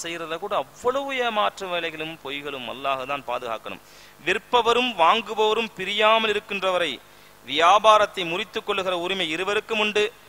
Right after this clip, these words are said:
அந்த இருவரும் உண்மை பேசி குறைகளை தெளிவுபடுத்தியிருந்தால் அவருடைய வியாபாரத்தில்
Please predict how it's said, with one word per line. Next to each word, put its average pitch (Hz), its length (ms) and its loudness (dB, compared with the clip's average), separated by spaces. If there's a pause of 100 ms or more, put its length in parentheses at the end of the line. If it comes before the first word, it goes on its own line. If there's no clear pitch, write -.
(120)
அந்த 165 260 -2
இருவரும் 202 460 0
உண்மை 202 360 0
பேசி 175 520 -6
குறைகளை 190 600 0
தெளிவுபடுத்தியிருந்தால் 185 1040 -2 (200)
அவருடைய 165 320 0 (120)
வியாபாரத்தில் 185 880 2